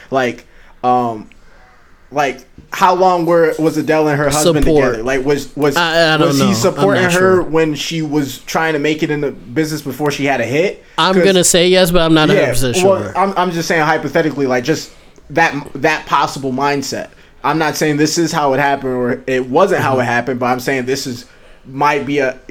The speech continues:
Speaker 1: give you an idea of why spousal support may still exist. So imagine a,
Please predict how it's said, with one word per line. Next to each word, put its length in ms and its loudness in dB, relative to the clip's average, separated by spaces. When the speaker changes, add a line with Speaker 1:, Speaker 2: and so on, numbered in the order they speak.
Speaker 1:
give 180 0
you 120 0
an 80 0
idea 360 0
of 80 -4
why 280 -2
spousal 360 -4
support 460 -4
may 180 0
still 220 -4
exist. 300 -4
So 100 -4
imagine 420 -2
a, 220 -4